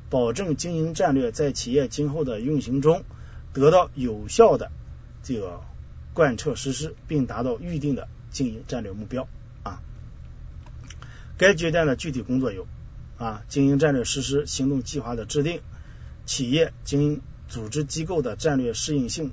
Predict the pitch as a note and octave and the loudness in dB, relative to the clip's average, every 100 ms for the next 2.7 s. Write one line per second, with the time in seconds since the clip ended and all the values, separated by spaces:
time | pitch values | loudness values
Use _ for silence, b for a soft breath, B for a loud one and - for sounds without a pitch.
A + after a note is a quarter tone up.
0 | - A3 D#3 A#2 - B B B B D#3 | 2 4 4 0 -8 B B B B 4
1 | D3+ D3 D#3+ C#3+ A#2 - C#3+ D3 D3 A2+ | 4 6 4 4 2 0 -2 -2 -4 -4
2 | A2+ C3 G2+ - C#3 F3 | -2 -2 -2 -2 -2 -2